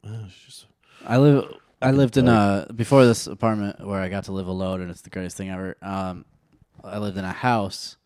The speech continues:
Speaker 2: with three roommates. Fuck, that sucked.
Speaker 1: Yeah, I remember that.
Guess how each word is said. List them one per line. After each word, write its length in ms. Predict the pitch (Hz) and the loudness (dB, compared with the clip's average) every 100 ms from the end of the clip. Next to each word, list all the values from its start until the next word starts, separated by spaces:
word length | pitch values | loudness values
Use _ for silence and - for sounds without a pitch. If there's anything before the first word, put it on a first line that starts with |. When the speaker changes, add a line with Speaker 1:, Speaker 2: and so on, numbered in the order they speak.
| _ _ _ _ _ _ _ _ | _ _ _ _ _ _ _ _
Speaker 2:
with 100 | 101 | -14
three 380 | - - 127 123 | -10 -2 0 0
roommates. 640 | 110 92 85 80 - _ _ _ _ _ _ _ _ _ _ _ | 0 -4 -6 -12 -16 _ _ _ _ _ _ _ _ _ _ _
Fuck, 400 | - - 131 131 | -18 -2 0 2
that 200 | 107 90 | -2 -6
sucked. 440 | - 92 67 - - _ - | -6 -8 -10 -14 -20 _ -18
Speaker 1:
Yeah, 160 | 92 | -14
I 20 | 92 | -12
remember 240 | 98 95 | -10 -8
that. 200 | 90 87 | -10 -10